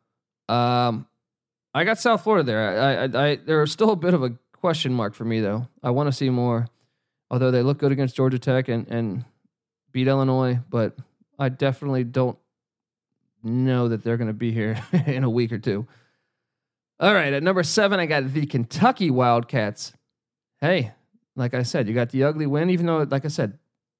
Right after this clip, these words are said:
killed the yardage edge, so that shows to me you're a lot better than Vanderbilt, but I don't know. They s-, they stayed in the game, but you got the win. That's all that matters. Move on to next week. Benny Snell's a beast. You guys are in the driver's seat.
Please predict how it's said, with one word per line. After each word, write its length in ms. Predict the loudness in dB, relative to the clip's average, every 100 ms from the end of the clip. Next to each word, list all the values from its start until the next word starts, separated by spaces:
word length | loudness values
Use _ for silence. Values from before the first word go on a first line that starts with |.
| _ _ -2
killed 180 | 0
the 60 | 2
yardage 360 | 2 2 2 0
edge, 160 | -2
so 100 | -2
that 160 | -2 -2
shows 400 | -2 0 0 0
to 80 | -2
me 140 | 0
you're 180 | 2 2
a 60 |
lot 180 | 2 0
better 240 | 2 2 2
than 140 | 0
Vanderbilt, 460 | -2 -2 0 -2 -2
but 180 | -6 -6 _ _ _ _ _ -4
I 80 | 0
don't 80 | 2
know. 140 | 0
They 100 | -2
s-, 240 | -8 -10
they 140 | -6 -6
stayed 320 | 0 2 2
in 60 | 0
the 60 |
game, 380 | 0 2 2 -2 _ _ -6
but 160 | -4 -2
you 80 | -2
got 160 | 0
the 80 | 0
win. 320 | 0 -2 -4 -8
That's 180 | -6 0
all 120 | 0
that 80 | 2
matters. 360 | 0 2 0
Move 200 | 0 0
on 120 | 0 0
to 40 |
next 280 | -2 -4 -2
week. 280 | -2 -2 -4 _ _ _
Benny 200 | -2 0
Snell's 340 | 0 2 2 2
a 60 |
beast. 400 | 0 0 0 -6 _ _ _ _ _ _ _ _ _ _
You 120 | -2 0
guys 180 | 2
are 60 | 2
in 60 | 0
the 80 |
driver's 360 | 0 0 0 -2
seat. 260 | -6 -10